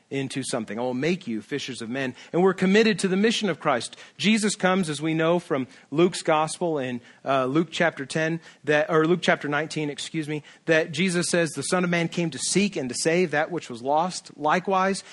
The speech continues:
he makes his disciples into fishers of men, into those who, who catch men, who win souls for Christ and for the glory of God. So here's some, here's some working definitions,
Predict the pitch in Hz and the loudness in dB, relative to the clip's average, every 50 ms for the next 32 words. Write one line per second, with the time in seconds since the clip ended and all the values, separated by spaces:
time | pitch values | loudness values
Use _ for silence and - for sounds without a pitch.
0 | - - - - 196 208 214 185 185 185 190 170 - - 175 160 - 147 - - | -20 -12 -2 2 4 4 4 4 4 2 2 2 0 0 -2 -2 -2 -4 0 2
1 | 165 165 160 - 143 123 139 139 123 - - 175 160 - 143 135 117 131 117 117 | 2 2 2 0 -4 -4 -4 -6 -6 -4 -4 -4 -4 -2 -4 -6 -6 -8 -8 -6
2 | 127 123 113 104 110 113 120 127 127 127 120 139 147 160 160 - - - 139 127 | -6 -6 -4 -6 -6 -8 -8 -8 -8 -6 -4 -2 -2 -2 -4 -6 -6 -6 -6 -6
3 | 117 - - - - _ - 147 143 - - 202 196 147 - - - - 147 170 | -6 -8 -12 -20 -14 _ -4 -4 -4 -2 0 0 0 0 0 -4 -6 -4 -2 -2
4 | 170 139 123 113 131 127 127 147 170 175 185 190 190 185 - - - _ - - | 0 -2 -2 -4 -6 -4 -2 0 2 2 2 2 0 -2 -4 -10 -20 _ -12 -4
5 | - 180 170 147 123 110 107 117 123 - - - - - - _ - - - 175 | 0 0 2 2 0 -2 -4 -6 -8 -10 -14 -16 -20 -20 -20 _ -8 -2 0 2
6 | 185 185 180 - 151 135 127 135 131 - - - 143 135 135 135 - - 165 151 | 2 2 0 0 0 0 0 0 -2 -4 -8 -10 -8 -8 -8 -8 -6 -4 -2 0
7 | 135 131 123 120 - - - _ _ _ _ 139 139 135 135 131 135 131 131 127 | 0 0 -2 -4 -6 -12 -20 _ _ _ _ -4 -2 -2 -2 -4 -4 -4 -4 -2
8 | 127 127 120 110 - 160 151 131 117 110 98 - _ _ _ _ _ _ _ _ | -4 -4 -6 -4 -2 0 0 2 0 -2 -4 -8 _ _ _ _ _ _ _ _
9 | _ _ _ _ - - - - - 190 160 135 139 190 208 - - 196 175 151 | _ _ _ _ -20 -16 -4 0 2 4 4 4 4 2 2 2 2 0 0 0
10 | 139 - - - - 220 233 202 - 190 156 147 151 175 202 202 202 214 202 190 | -2 -6 -12 -2 2 2 4 4 4 2 0 2 2 2 2 2 4 2 2 2
11 | 185 156 190 190 180 - 160 175 180 175 - 143 131 123 123 123 - - | 4 4 4 2 2 0 0 0 0 0 -2 -2 -4 -4 -4 -6 -8 -10